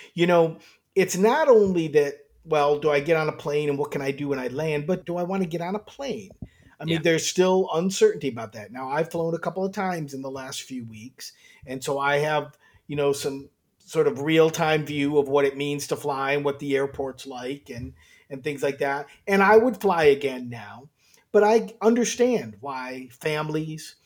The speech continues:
Speaker 1: or somebody maybe who's a little older or something like that might say, "You know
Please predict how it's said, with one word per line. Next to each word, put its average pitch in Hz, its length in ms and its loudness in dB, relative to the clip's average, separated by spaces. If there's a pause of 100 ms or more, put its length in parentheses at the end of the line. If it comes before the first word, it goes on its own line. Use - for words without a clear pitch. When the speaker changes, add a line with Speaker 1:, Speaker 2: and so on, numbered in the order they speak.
(280)
Speaker 1:
or 127 320 -10
somebody 143 640 -4
maybe 139 240 0
who's 135 140 -2
a 131 40 -2
little 131 200 -2
older 151 440 4
or 135 120 -8
something 160 220 -2
like 147 80 2
that 156 180 -2
might 151 220 2
say, 160 160 -4
"You 165 160 -2
know 196 360 2